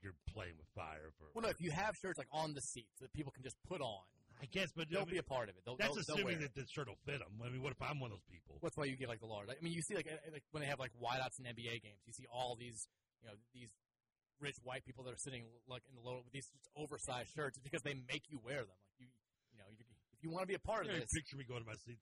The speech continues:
Speaker 1: "Sorry, sir, you're too fat for your seat. You're gonna move over to that section right there. We're doing something."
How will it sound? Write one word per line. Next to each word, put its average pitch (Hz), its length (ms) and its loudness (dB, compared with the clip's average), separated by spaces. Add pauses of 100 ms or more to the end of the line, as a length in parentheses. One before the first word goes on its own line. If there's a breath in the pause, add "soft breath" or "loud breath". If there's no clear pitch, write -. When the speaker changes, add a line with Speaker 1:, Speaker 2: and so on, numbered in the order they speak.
Speaker 1:
"Sorry, 175 240 4
sir, 165 160 2
you're 151 140 0
too 170 180 0
fat 165 240 4
for 156 80 -4
your 131 80 -2
seat. 147 240 -2
You're 143 80 0
gonna 147 160 0
move 147 160 0
over 143 160 4
to 135 80 2
that 135 160 0
section - 380 -4
right 117 180 -2
there. 117 220 0
We're 113 160 -4
doing 117 240 0
something." 95 360 -12